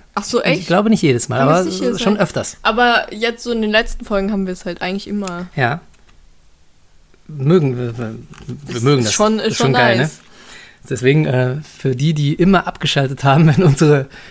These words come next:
Speaker 2: Abschlussmusik kam, da
Speaker 1: Wir
Speaker 2: kam
Speaker 1: haben
Speaker 2: meistens noch was hinterher.
Speaker 1: After-Credits.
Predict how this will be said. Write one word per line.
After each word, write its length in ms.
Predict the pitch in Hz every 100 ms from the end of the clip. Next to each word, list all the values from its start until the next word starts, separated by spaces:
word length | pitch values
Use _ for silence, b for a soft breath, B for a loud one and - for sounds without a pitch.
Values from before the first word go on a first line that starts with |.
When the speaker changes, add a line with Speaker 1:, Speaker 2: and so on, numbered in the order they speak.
| B
Speaker 2:
Abschlussmusik 640 | - 180 165 151 143 131 139
kam, 340 | 135 139 185 - b b b b _ -
da 160 | 127
Speaker 1:
Wir 180 | 123 -
Speaker 2:
kam 100 | -
Speaker 1:
haben 140 | 135 139
Speaker 2:
meistens 380 | 117 123 156 -
noch 140 | 175
was 140 | 160 202
hinterher. 380 | 151 135 185
Speaker 1:
After-Credits. 360 | 147 - - -